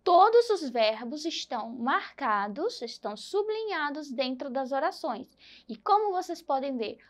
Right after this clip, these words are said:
pudiera, rejuveneciera, fuera e tuviera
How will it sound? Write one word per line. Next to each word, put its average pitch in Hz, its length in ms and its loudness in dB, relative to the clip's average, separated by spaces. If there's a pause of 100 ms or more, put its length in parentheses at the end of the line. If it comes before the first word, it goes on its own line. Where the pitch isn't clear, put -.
(100)
pudiera, 285 760 2 (420)
rejuveneciera, 285 1400 2 (280)
fuera 220 800 4
e 240 140 -8
tuviera 247 880 2